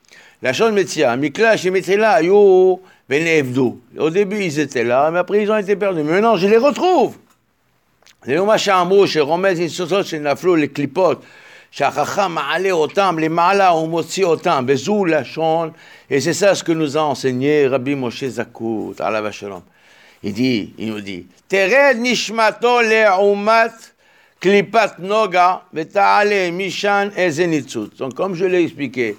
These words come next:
l'homme, le sage, se plonge dans l'océan du savoir et va au plus profond. Et il va en retirer un étincelle. Et ce, cet élément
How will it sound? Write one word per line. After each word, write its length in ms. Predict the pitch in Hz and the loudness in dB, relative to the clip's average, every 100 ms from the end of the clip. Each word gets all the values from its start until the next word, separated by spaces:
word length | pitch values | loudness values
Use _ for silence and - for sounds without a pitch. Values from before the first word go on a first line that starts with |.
| - _ _ 123 | -14 _ _ -4
l'homme, 540 | 151 208 190 135 110 | 2 6 4 2 -4
le 140 | - 135 | -6 -6
sage, 580 | 131 208 214 170 127 117 _ _ | -2 0 2 0 -2 -8 _ _
se 200 | - 170 | -4 -4
plonge 760 | 175 - 208 269 269 226 160 | -4 -6 0 4 6 6 4
dans 160 | 151 170 | 0 2
l'océan 480 | 170 151 147 147 131 | 2 0 0 -2 -2
du 120 | 123 | -4
savoir 680 | 123 214 220 233 214 170 - | -2 0 2 4 4 2 0
et 140 | 190 202 | -2 -2
va 260 | 185 202 | 2 2
au 100 | 185 | 2
plus 280 | 165 185 180 | 0 -4 -8
profond. 640 | 139 143 127 - 127 110 101 _ _ _ 143 | -2 0 0 -2 -4 -4 -8 _ _ _ 0
Et 320 | 202 226 196 | 4 6 4
il 40 | |
va 180 | 170 208 | 4 2
en 200 | 185 160 | 2 2
retirer 640 | 196 196 165 156 185 185 | 0 -2 -6 -4 -2 -2
un 180 | 151 151 | 0 0
étincelle. 640 | 156 147 139 135 127 107 98 120 | 0 -2 -4 -2 -2 -4 -4 -6
Et 220 | 143 165 | -2 -2
ce, 240 | 185 226 156 208 208 196 180 160 185 190 202 175 170 170 185 170 170 165 165 156 131 131 131 113 127 143 - 165 143 - - - | 0 0 2 2 4 2 -2 -2 0 2 0 0 -2 0 0 0 0 -2 -2 -2 -2 -2 -2 -2 -6 -6 -4 0 0 -2 -20 -20
cet 300 | - 143 135 | -4 -4 0
élément 680 | 175 180 180 190 190 143 117 | 0 2 0 0 2 0 -2